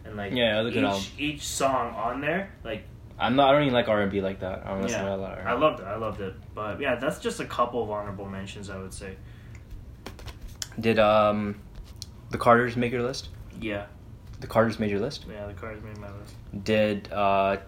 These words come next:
Speaker 2: Meek Mill make your list?
Speaker 1: No.
Speaker 2: Meek Mill, yeah, so Meek Mill is an honorable mention for me as well.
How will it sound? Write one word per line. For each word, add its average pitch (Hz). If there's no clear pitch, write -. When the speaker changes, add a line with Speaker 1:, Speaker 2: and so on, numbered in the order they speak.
Speaker 2:
Meek 113
Mill 120
make 117
your 120
list? 139
Speaker 1:
No. 143
Speaker 2:
Meek 104
Mill, 107
yeah, 107
so 107
Meek 143
Mill 160
is 127
an 131
honorable 120
mention 113
for 110
me 101
as 95
well. 95